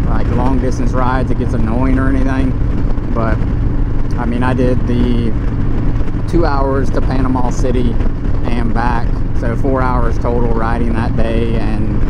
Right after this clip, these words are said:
and that was with, uh, five and a half Clockworks, and it wasn't annoying at all. So I, I'm currently good with it, but as I said, that may change in the future, and I'll figure out a way to combat the,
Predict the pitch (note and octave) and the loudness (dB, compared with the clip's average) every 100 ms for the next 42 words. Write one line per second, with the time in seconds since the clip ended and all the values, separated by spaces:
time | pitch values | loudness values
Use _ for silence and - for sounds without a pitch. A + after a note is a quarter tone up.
0 | - - - - - - B2+ C3 C3+ B2+ | 0 0 0 0 0 0 2 0 0 0
1 | A#2+ - A2+ A2+ B2+ B2+ B2 A#2+ A#2+ A2+ | 0 -2 -2 0 0 0 0 0 -2 0
2 | - B2+ A2+ B2 A#2 A#2 A#2+ A2+ A2+ A2+ | 0 0 0 0 0 0 0 0 2 2
3 | A#2 G#2+ B2 B2 A2+ G#2+ A2+ A2+ A2 G#2+ | 2 0 0 0 0 0 0 0 0 2
4 | G#2+ A2 A2 - A#2 A#2 A#2+ - - - | 2 2 0 0 0 0 2 0 0 0
5 | - - - - - G#2 - A2 A#2 A2 | 0 0 0 0 0 0 0 0 0 0
6 | G2+ - - - - - - - - D#3+ | 0 0 0 0 0 0 2 0 0 0
7 | D3 D3 C#3+ C3+ A#2+ C#3 B2 - A#2 - | 2 2 2 0 2 2 2 2 0 0
8 | A2+ A2+ A2+ - - - - A#2 A#2 A2 | -2 -2 0 0 0 0 0 0 0 0
9 | G#2 - A2 G#2+ A#2 - A#2 A2 A2+ A#2 | 0 0 0 0 0 0 0 0 0 0
10 | A#2 - A2+ A2+ G#2+ A#2 - - - - | 0 0 0 0 0 0 0 0 0 0
11 | A2 - A2+ - - G#2+ G#2 G#2+ - - | 0 -2 0 0 0 0 0 -2 -2 -2
12 | A2+ A2 G#2+ G#2+ A2 G#2+ G#2+ A2 G#2+ G#2+ | 0 0 0 0 0 0 0 0 2 0
13 | G#2 - - | 0 0 0